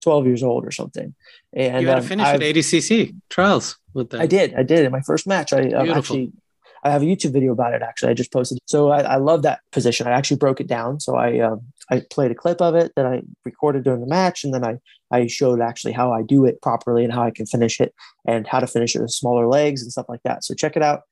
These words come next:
Speaker 1: Really great finish. I mean, that's probably one of my tightest chokes, to be honest,
Speaker 2: Mm.
Speaker 1: is the,
Speaker 2: Wow.
Speaker 1: uh, inverted triangle. It's just so, so devastating if you do it properly.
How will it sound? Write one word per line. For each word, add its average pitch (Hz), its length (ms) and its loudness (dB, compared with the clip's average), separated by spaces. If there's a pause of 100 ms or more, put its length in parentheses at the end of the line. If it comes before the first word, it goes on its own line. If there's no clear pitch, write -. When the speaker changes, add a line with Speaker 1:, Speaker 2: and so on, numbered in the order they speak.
(240)
Speaker 1:
Really 156 340 2
great 139 380 0 (160)
finish. 120 360 0
I 135 40 2
mean, 131 160 0
that's 147 200 -4
probably 139 600 0
one 127 180 0
of 131 80 0
my 123 140 -2
tightest 123 760 -2
chokes, - 520 -6 (100)
to - 80 -10
be - 120 -4
honest, 123 340 -4
Speaker 2:
Mm. 135 60 4
Speaker 1:
is 120 180 -2
the, 131 160 4
Speaker 2:
Wow. 120 320 -6 (140)
Speaker 1:
uh, 113 180 -2 (200)
inverted 123 360 2
triangle. 113 440 -2 (280)
It's - 180 -4
just 139 220 -4
so, 131 280 0 (160)
so 147 220 0
devastating 127 520 0
if 110 100 -8
you 107 80 -10
do 123 80 4
it 113 100 0
properly. 170 500 0